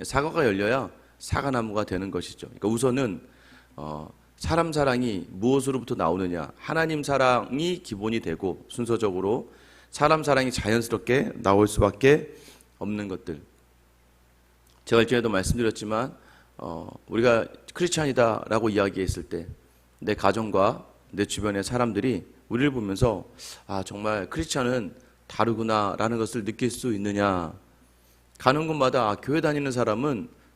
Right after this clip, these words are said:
저런 사람이구나'라는 것을 보여줄 수 있는가?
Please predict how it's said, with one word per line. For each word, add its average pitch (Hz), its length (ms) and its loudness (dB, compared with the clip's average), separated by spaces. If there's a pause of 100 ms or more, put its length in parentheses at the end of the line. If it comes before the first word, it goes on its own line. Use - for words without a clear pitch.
저런 127 300 4
사람이구나'라는 113 1120 2
것을 113 420 2
보여줄 123 360 2
수 120 180 -4
있는가? 92 580 0